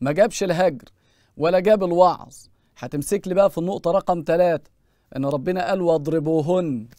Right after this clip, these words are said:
آه، ربنا قال لك اضرب، بس الأمر هنا مش للوجوب، للإباحة. يعني يجوز ليك إنك تضربها،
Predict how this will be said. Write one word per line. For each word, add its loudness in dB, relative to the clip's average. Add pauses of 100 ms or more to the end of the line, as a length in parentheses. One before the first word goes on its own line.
(680)
آه، 4
ربنا -2
قال -4
لك -2
اضرب، -6 (200)
بس -12
الأمر -2
هنا -4
مش -8
للوجوب، -4
للإباحة. -4 (440)
يعني -4
يجوز 0
ليك -4
إنك -2
تضربها، -2